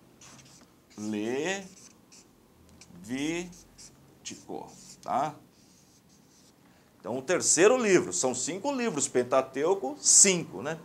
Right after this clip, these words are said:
Penta quer dizer cinco. Gênesis, Êxodo, Levítico.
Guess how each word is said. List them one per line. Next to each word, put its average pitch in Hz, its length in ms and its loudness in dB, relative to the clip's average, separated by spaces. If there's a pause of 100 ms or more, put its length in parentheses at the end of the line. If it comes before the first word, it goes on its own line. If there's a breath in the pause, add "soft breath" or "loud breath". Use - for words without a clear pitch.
(120)
Penta 135 360 0
quer 175 120 -6
dizer 151 220 -4
cinco. 131 440 -2 (260 loud breath)
Gênesis, 135 640 0
Êxodo, 160 380 2
Levítico. 160 880 -2